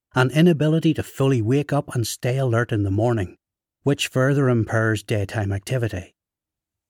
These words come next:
D S W P D is often differentiated from chronic insomnia,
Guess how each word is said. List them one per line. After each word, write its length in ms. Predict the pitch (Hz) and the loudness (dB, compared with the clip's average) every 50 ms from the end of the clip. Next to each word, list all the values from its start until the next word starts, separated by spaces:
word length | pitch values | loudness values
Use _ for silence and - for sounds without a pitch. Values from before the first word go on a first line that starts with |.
| _ _ - | _ _ -4
D 280 | 104 120 143 175 190 | 0 2 2 4 4
S 180 | 190 185 170 - | 4 2 2 2
W 420 | - 156 147 131 135 123 117 113 | 0 0 2 2 2 2 2 0
P 280 | 104 - 123 123 120 107 | 0 -2 -2 -2 0 2
D 260 | 113 113 110 107 104 | 2 4 4 4 2
is 140 | 110 107 113 | 2 2 2
often 400 | 110 123 151 - - 139 123 110 | 2 2 0 0 0 0 2 2
differentiated 960 | 104 127 120 - 120 107 104 104 117 127 - - 117 107 104 98 107 101 - | 2 0 0 0 0 0 2 2 0 0 0 0 -2 0 0 0 -2 -2 -2
from 180 | - 123 113 104 | -2 -2 -2 -2
chronic 400 | - - 123 120 131 127 107 - | -2 -2 -2 0 0 -2 -2 -2
insomnia, 680 | 101 98 92 - 117 113 117 117 107 92 90 98 - | -4 -4 -2 -2 -2 -2 0 -2 -2 -4 -4 -8 -14